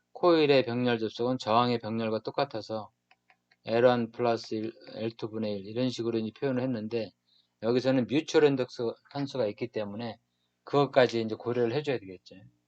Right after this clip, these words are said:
전체 인덕턴스가 어떻게 되는가. 자, 그래서 여기 보면, 어, 전압 V가 있고 엘원 이 있고 엘투 가 있고 점이 이렇게 찍혀 있으면 이것은, 어, 전류가 이렇게 들어가는 쪽으로,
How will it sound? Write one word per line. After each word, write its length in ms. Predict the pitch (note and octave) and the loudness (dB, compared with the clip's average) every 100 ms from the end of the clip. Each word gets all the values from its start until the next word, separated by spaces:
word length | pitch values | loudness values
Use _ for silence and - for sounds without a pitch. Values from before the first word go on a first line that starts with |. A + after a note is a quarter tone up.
| _ _ - | _ _ -20
전체 440 | G2 - G#2 G2+ _ _ _ _ _ A2 | -20 -14 -14 -14 _ _ _ _ _ -16
인덕턴스가 560 | A2 A2+ G#2+ G2 A#2+ | -8 -8 -8 -6 -4
어떻게 220 | G#2+ A2 | -4 -6
되는가. 420 | G2+ F#2+ F#2 F2+ F2 _ _ _ _ _ _ _ _ _ _ _ _ _ _ _ | -10 -10 -12 -20 -20 _ _ _ _ _ _ _ _ _ _ _ _ _ _ _
자, 140 | - | -8
그래서 280 | - C3+ C3+ | -2 0 2
여기 160 | C#3 C3+ | 2 4
보면, 360 | C3 B2+ D3+ D#3+ - _ _ _ _ - | 2 2 2 -2 -10 _ _ _ _ -12
어, 360 | A2+ G#2+ G#2+ - _ | -8 -6 -6 -8 _
전압 440 | - B2 C3 C3+ | -6 2 4 4
V가 340 | - B2+ B2 A2+ | 2 0 4 4
있고 460 | G#2+ - G#2 B2+ B2 A2+ | 2 -6 -8 -8 -10 -4
엘원 360 | A2+ A#2+ A#2 | 4 4 4
이 80 | A2 | 0
있고 220 | G2 B2 | -2 -2
엘투 260 | A2 - A2+ | -2 -4 -2
가 80 | G2 | -2
있고 320 | F#2 - - _ _ B2 | -4 -14 -18 _ _ -12
점이 440 | - B2+ C#3+ E3 - _ _ - | -4 -2 0 0 -4 _ _ -12
이렇게 220 | A#2+ A#2+ | -10 -10
찍혀 260 | - - B2+ | -12 -4 -2
있으면 500 | A#2 A2+ A#2+ C3 F#2 _ _ _ _ _ - | -2 -2 -2 -2 -4 _ _ _ _ _ -8
이것은, 500 | A#2+ B2+ C#3 C3 A2+ _ _ _ _ _ _ _ | -2 0 0 -2 -4 _ _ _ _ _ _ _
어, 160 | A2 G#2 | -10 -6
전류가 400 | C3 B2+ B2+ B2 | 2 2 8 8
이렇게 200 | A#2+ - | 8 0
들어가는 460 | A#2 A#2+ A#2+ A2+ A2 | -2 2 2 2 -6
쪽으로, 460 | G2+ F#2+ G2+ C3+ | -12 -12 -14 -16